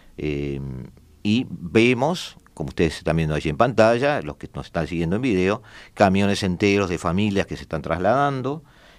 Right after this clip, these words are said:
que están siendo enviados a la frontera.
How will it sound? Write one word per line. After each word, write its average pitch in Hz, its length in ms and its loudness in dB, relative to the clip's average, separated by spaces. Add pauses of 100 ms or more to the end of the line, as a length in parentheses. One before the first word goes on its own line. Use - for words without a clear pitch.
(120)
que 90 80 -8
están 98 280 0
siendo 95 480 0
enviados 95 600 2
a 82 60 -4
la 80 100 -2
frontera. 80 560 -8